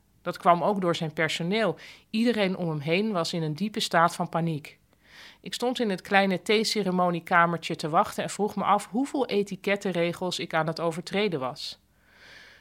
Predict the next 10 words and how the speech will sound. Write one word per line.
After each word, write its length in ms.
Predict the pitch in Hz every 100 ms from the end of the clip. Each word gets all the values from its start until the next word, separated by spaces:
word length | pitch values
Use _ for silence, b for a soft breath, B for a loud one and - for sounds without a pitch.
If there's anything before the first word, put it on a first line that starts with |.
| B
De 100 | 165
sfeer 360 | - 185 196
sloeg 240 | 202 185 160
totaal 540 | 165 - 208 277 233
om 320 | 170 156 202
toen 160 | 202 214
meneer 300 | 185 170 156
Genshitsu 540 | 160 160 - 170 -
zelf 320 | 165 202 240 220
binnenkwam. 560 | 185 151 - 139 139